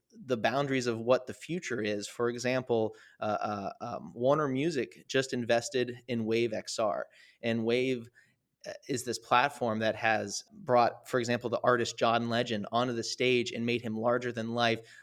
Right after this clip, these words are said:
uh, you know, having a light show and an experience that you could never recreate in a physical place. Um, so I think we're going to be able to push the boundaries of what entertainment is and,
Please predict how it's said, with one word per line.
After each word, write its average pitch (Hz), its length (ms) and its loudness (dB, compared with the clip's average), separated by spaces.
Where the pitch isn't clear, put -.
uh, 104 300 4
you 120 140 -2
know, 107 100 0
having 131 460 2
a 113 100 0
light 110 380 0
show 131 520 4
and 113 280 -2
an 110 180 -6
experience 123 760 -4
that 110 220 -2
you 135 100 0
could 131 180 -2
never 143 480 2
recreate 113 720 0
in 113 200 -4
a 107 440 -2
physical 117 480 -2
place. - 520 -6
Um, 110 260 -2
so 117 360 0
I 139 60 6
think 175 320 0
we're 165 100 4
going 135 300 2
to 123 80 0
be 113 220 0
able 120 200 0
to - 160 -10
push 139 380 0
the 110 100 -6
boundaries 110 600 -2
of 113 140 -6
what 113 220 -2
entertainment 110 580 -6
is 117 320 -4
and, 110 400 0